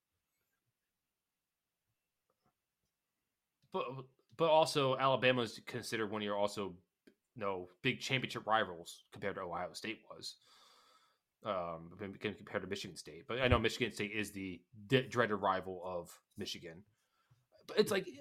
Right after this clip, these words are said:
but the thing is, like, to me, it is, like, I'd rather have, again, I'd rather have just the small victory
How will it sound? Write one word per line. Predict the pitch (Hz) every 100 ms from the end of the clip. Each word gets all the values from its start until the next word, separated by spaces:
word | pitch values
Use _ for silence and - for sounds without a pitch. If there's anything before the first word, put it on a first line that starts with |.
| -
but | 196 165
the |
thing | 147 190
is, | 151
like, | 156 135 -
to | 151
me, | 143 147 127 110 107 _ _ _ _ _ _ -
it | 156 135
is, | 139 127 120 117 - - - _ 110 _ _ _ - - - _ _ _ _ _ _ _ _ _ _ _ _ _
like, | 143 139
I'd | 143 143
rather | 160 156
have, | 123 127 135 -
again, | 143 131 113
I'd | 104
rather | 127 120
have | - 120 110 101 92 - _ _ _ _ _ _ _ _ 135 -
just | 170 156 -
the | 151 135
small | 131 - 165 143 143 139
victory | 110 120 127 120 98 92 82